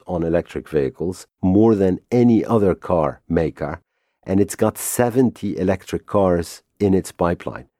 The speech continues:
Basically, Volkswagen has bet the house on electrification and electric cars with no going back.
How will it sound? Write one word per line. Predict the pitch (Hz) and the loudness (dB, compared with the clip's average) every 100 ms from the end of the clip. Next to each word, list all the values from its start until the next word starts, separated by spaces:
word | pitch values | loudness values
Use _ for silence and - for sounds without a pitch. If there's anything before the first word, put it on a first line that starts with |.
| _ | _
Basically, | 104 113 - - 90 | 2 2 0 -6 -6
Volkswagen | 80 98 87 85 90 82 80 | 2 2 2 0 0 0 -2
has | 73 | -2
bet | - 80 | -4 -4
the | - | -4
house | - 101 92 76 - - - | -4 -2 -2 -4 -12 -14 -6
on | 80 78 73 _ | -2 -2 -4 _
electrification | 85 - - 73 71 90 80 - - 90 _ | -8 -6 -10 -12 -4 -2 -2 -6 -18 -20 _
and | 80 78 | -8 -8
electric | 65 76 - 67 - | -6 -10 -10 -14 -4
cars | 107 92 82 - _ _ _ | 0 2 0 -6 _ _ _
with | 92 98 87 | 0 0 2
no | 101 107 107 | 4 4 4
going | 98 92 90 78 | 2 2 2 0
back. | 73 69 - - | -2 -2 -6 -20